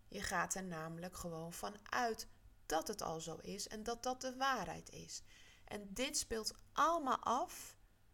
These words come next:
in je gedachten. Dat is die automatische plaat die continu aan het afdraaien is. Terwijl het eigenlijk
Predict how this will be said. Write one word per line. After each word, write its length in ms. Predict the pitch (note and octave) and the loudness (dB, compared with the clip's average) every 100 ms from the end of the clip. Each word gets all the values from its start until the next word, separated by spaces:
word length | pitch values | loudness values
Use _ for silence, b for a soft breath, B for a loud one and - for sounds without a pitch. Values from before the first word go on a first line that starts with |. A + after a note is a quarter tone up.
| - - - | -20 -20 -4
in 180 | - C4 | 2 4
je 100 | C4+ | 4
gedachten. 520 | C4 C4 E3 - - - | 2 2 2 0 -6 -4
Dat 180 | G#3+ B3 | -2 0
is 120 | - | 0
die 240 | G#3+ G#3+ - | -2 -2 4
automatische 760 | G#3 A3+ A3 G#3 G3+ G3+ - | 4 4 0 -2 -2 -2 -4
plaat 480 | F#3 F#3+ E3+ F#3+ - | -4 -4 -2 -4 -6
die 220 | F3+ F3+ b b b - | -6 -6 b b b -4
continu 500 | - C#4 B3+ A3+ A3 | -2 0 0 0 0
aan 200 | - F#3+ | 0 -2
het 200 | F#3 - | -2 -6
afdraaien 800 | - G#3+ F#3 D#3 E3+ D#3+ D3+ D#3 | 4 6 6 2 4 4 0 -2
is. 400 | D#3 D3 - - - b b b b | -4 -4 -4 -6 -8 b b b b
Terwijl 220 | - A#3+ | 4 6
het 160 | A3+ - - - | 6 -2 -6 2
eigenlijk 720 | - F4 E4 A#3 G3+ G#3 - | 4 4 4 0 0 -2 -4